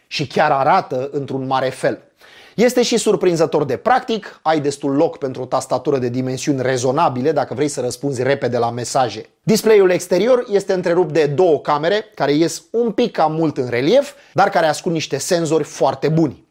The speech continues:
Avem o principală de cincizeci de megapixeli, care oferă un nivel bun de detaliu și niște imagini arătoase. Dar partea încă și mai bună este că a doua cameră e una telefoto,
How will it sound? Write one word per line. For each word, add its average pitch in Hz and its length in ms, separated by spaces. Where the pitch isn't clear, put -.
Avem 165 260
o 165 80
principală 151 420
de 135 100
cincizeci 131 360
de 120 100
megapixeli, 202 680
care 170 180
oferă 156 280
un 147 160
nivel 143 300
bun 143 280
de 135 80
detaliu 180 580
și - 160
niște 170 220
imagini 131 460
arătoase. 127 640
Dar 165 180
partea 175 320
încă 160 260
și - 200
mai 233 240
bună 143 420
este 180 280
că 165 80
a 147 100
doua 254 320
cameră 131 680
e 170 120
una 214 300
telefoto, 208 680